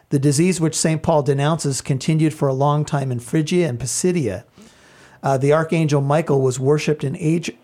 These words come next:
Asia Minor as late as A D seven thirty-nine." He was also given credit for miraculous cures. And so we do, you know, we do see this. And, um, this, this fascination with angels, we, we just have to be careful.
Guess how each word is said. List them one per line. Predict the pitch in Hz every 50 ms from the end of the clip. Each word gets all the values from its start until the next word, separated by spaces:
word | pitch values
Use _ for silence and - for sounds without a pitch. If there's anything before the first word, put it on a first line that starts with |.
| _ _ -
Asia | 151 165 185 170 185 170
Minor | 151 143 143 143 147 156 147 127 117 110 113 - -
as | 147 135 127 131
late | 135 143 156 170 175 160
as | 143 143 - -
A | 147 147 151 165 165
D | 147 151 151 151 147
seven | 143 - - - 151 147 160 151 143 143
thirty-nine." | - 151 147 147 143 131 123 117 110 110 110 110 104 90 87 90 - _ _ _ _ _ _ _ - - _ _ _ - _ _ _
He | - 127
was | 131 143
also | 147 156 151 - 147
given | 135 139 139 123 131 127
credit | - - - 143 131 - - -
for | - 139
miraculous | 127 123 120 120 120 120 120 117 - 131 120 110 - -
cures. | - - - - 135 120 104 92 - - - - - -
And | - 143 131 127
so | - - 160 143 135 131 120 - - - - - - _ -
we | 143 143
do, | 131 - 170 190 220 233 226 214 196 - -
you | 196 175
know, | 165 156 147
we | 143 151 151
do | 147 185 202
see | 202 - - 196 190 202
this. | 151 123 110 107 -
And, | 156 135 135 131 135 - -
um, | 170 143 135 131 131 123 123 120 117 - _ _ _ _ _ _ _ - - - - - - _ _
this, | - 220 214 -
this | - 170 151 151
fascination | - 180 165 165 156 - 175 160 165 156 - 156 139
with | 139 123
angels, | 139 143 147 143 151 147 131 156
we, | 202 190 185 147 160 156
we | 151 165 180
just | 214 214 -
have | - - -
to | - -
be | 165 139
careful. | - - - - 147 147 156 156 - - 117 107 107 113